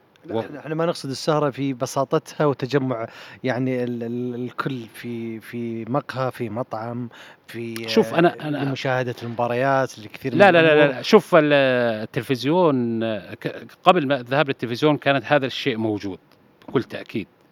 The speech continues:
Speaker 2: كان هذا موجود. لكن بعد ذلك عند الذهاب للتلفزيون كان من الصعب جدًا أن، آه، تكون في مثل هذه الأماكن، صعب جدًا عليك. لكن شوف أستاذ مشاري، أنا اللي بدي أحكي لك إياها المعلومة.
Speaker 1: حبيبي، أنت الأستاذ، من غير أستاذ وإحنا بالعكس م-،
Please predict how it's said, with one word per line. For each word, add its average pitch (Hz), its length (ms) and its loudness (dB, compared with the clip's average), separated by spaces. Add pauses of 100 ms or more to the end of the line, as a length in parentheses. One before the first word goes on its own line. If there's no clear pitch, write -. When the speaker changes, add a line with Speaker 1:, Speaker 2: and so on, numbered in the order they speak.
(180)
Speaker 2:
كان 120 160 -2
هذا 107 160 -2
موجود. 101 280 -10 (100)
لكن 117 380 -4
بعد 135 200 0
ذلك 120 320 -4
عند 127 180 -2
الذهاب 117 360 -2
للتلفزيون 117 440 -4
كان 127 180 -4
من 120 80 -2
الصعب 123 420 2
جدًا 101 400 -8
أن، 110 140 -2 (560)
آه، 104 580 -4 (120)
تكون 139 320 0
في 123 200 -2
مثل 120 280 -4
هذه 113 240 -2
الأماكن، 117 520 -2 (100)
صعب 107 380 0
جدًا 98 300 -10
عليك. 113 240 -6 (420)
لكن 165 460 0 (640)
شوف 160 200 -4
أستاذ 139 260 0
مشاري، 147 300 0
أنا 127 120 -4
اللي 120 80 -4
بدي 113 120 -8
أحكي - 180 -6
لك 131 140 -8
إياها 127 180 -2
المعلومة. 123 420 -2
Speaker 1:
حبيبي، 123 200 -4
أنت 135 120 -8
الأستاذ، 120 320 -6
من 117 80 -6
غير 127 160 -4
أستاذ 131 220 -6
وإحنا 131 280 -6
بالعكس 123 420 -8
م-، 127 440 -8